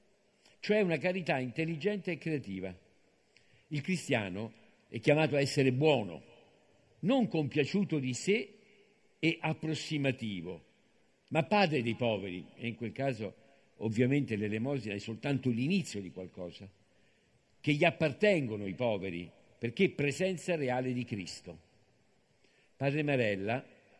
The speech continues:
prendeva il posto dei poveri per poter dare loro futuro e diceva: "Non mi interessa il passato dei miei ragazzi, mi interessa il loro futuro.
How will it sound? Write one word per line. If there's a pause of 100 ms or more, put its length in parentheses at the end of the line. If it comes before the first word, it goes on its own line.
(580)
prendeva (200)
il
posto
dei
poveri (1080)
per
poter
dare
loro
futuro (360)
e
diceva: (560)
"Non
mi
interessa
il
passato
dei
miei
ragazzi,
mi
interessa
il
loro
futuro.